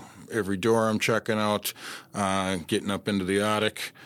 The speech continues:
uh, exterior, looking at the condition of the siding, looking at the roof, uh, looking at the hardscaping, landscaping around the home. Basically, when people call me and say, "What are you gonna look at?" Basically, I'm looking at everything. We do have a few small,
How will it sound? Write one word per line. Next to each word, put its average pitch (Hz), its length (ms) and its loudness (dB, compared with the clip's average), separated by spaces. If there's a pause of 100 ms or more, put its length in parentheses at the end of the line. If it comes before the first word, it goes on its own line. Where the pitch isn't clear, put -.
(160)
uh, 95 320 -2
exterior, 107 880 4
looking 101 300 0
at 92 100 -4
the - 60 -10
condition 98 440 -2
of 87 60 -2
the 87 60 -2
siding, 98 580 0
looking 90 280 -2
at - 100 -10
the 82 80 -6
roof, 92 580 -2
uh, 87 360 -4
looking 85 340 -4
at 85 100 -8
the 85 80 -4
hardscaping, 87 760 -2
landscaping 85 640 -4
around 85 280 -4
the 80 80 -6
home. 82 340 -8
Basically, 127 440 2
when 113 120 4
people 165 240 0
call 131 240 2
me 123 80 0
and 110 80 2
say, 113 140 4
"What 110 160 2
are 117 60 2
you 107 80 2
gonna 95 120 -2
look 104 200 0
at?" 139 260 4 (680)
Basically, 117 400 2
I'm 110 140 2
looking 110 220 0
at 101 120 0
everything. 113 440 2
We 107 120 4
do 135 160 4
have 131 160 4
a 107 60 0
few 123 380 2
small, 117 720 4